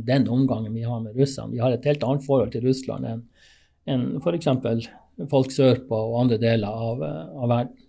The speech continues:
Fordi at det er jo vårt naboland, og folk-til-folk-samarbeidet for eksempel, som fungerer veldig godt, og alt det fortalte jeg om. Og det synes han var så interessant.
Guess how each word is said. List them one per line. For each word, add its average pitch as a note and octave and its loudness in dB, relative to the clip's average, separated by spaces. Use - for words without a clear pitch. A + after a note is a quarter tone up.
Fordi B2+ 4
at C3 2
det C3 2
er D#3 4
jo C3+ -2
vårt D#3+ -2
naboland, D3 0
og C3+ -2
folk-til-folk-samarbeidet C3+ 2
for D3 -8
eksempel, B2+ -8
som A2+ -6
fungerer A#2 0
veldig C3 -2
godt, F3 -2
og F3+ 0
alt G3 0
det D3+ 4
fortalte D3 0
jeg C3+ -2
om. C#3+ -2
Og C3 -8
det A#2+ -4
synes C3 -6
han C3+ -6
var C#3 0
så C3+ -4
interessant. B2 -6